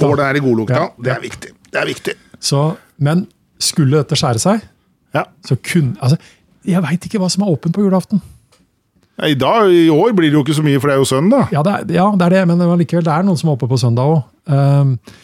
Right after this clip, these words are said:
Speaker 2: fordi det, jeg skal ikke si det er direkte relatert til, eh, til e-posten jeg har fått, men jeg har fått en e-post til meg på jobb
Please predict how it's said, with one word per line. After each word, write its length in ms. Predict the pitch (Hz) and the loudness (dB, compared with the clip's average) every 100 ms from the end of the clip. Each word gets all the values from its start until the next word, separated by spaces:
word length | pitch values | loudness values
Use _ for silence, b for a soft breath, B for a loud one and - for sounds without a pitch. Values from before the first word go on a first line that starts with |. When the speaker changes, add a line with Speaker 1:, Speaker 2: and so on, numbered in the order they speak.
| B | B
Speaker 2:
fordi 220 | - 156 160 185 180 190 160 151 156 | -2 0 0 -2 -2 -4 -8 -10 -8
det, 200 | 147 - | -6 -4
jeg 100 | 170 | -2
skal 140 | 113 123 | -2 -2
ikke 120 | 135 | 0
si 100 | 139 | 0
det 100 | 127 | 2
er 60 | 123 | 0
direkte 680 | 123 123 113 - - 139 127 | 2 2 0 -4 -4 0 2
relatert 440 | 120 131 - 120 - - | 2 0 -2 -2 -4 -8
til, 320 | 123 117 123 | -2 0 2
eh, 160 | 123 | 2
til 260 | 117 123 117 | 2 0 0
e-posten 320 | 139 113 120 156 | 0 0 -2 -2
jeg 80 | 147 | -2
har 100 | 202 | -2
fått, 160 | - | -2
men 120 | 135 | 0
jeg 80 | 127 | 2
har 80 | 139 | 0
fått 240 | - - 151 | -2 -4 -4
en 80 | |
e-post 420 | 131 101 151 - - | -4 -4 -4 -4 -10
til 220 | - 131 117 | -2 0 0
meg 220 | 104 107 | 0 -2
på 100 | 131 | 0
jobb 140 | 135 | 0